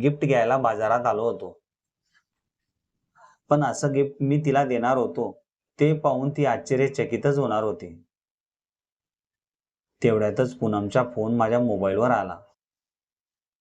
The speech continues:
आणि ती मला म्हणू लागली, "अजयजी, रात के खाने में क्या बनाऊं?"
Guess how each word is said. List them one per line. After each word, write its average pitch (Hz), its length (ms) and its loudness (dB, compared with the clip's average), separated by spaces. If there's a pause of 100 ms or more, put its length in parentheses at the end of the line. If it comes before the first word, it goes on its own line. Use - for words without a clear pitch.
(360)
आणि 156 320 4
ती 160 100 -4
मला 143 240 2
म्हणू 120 220 -4
लागली, 104 440 -2 (1300)
"अजयजी, 107 600 0 (960)
रात 135 360 2
के 160 180 0
खाने 123 180 0
में 143 220 0
क्या 123 200 0
बनाऊं?" 110 360 -4